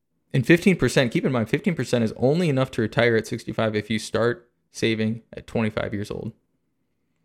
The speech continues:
So however long you wait after twenty-five years old, that fifteen percent goes up. All of a sudden, it's not enough anymore.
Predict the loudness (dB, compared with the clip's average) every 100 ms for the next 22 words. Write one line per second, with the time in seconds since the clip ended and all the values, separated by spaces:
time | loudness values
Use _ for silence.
0 | _ -4 0 2 2 -2 _ -2 0 2
1 | 2 0 0 0 0 0 -2 -4 -6 -6
2 | -8 -4 -4 -2 -2 -2 -4 -4 -4 -4
3 | -8 _ _ _ -4 -4 -4 -6 -6 -4
4 | -6 -6 -4 -6 -2 -2 -2 -6 -8 -14
5 | _ _ _ _ -2 -2 -2 -2 -2 -2
6 | -4 -6 -6 -6 -10 -8 -6 -6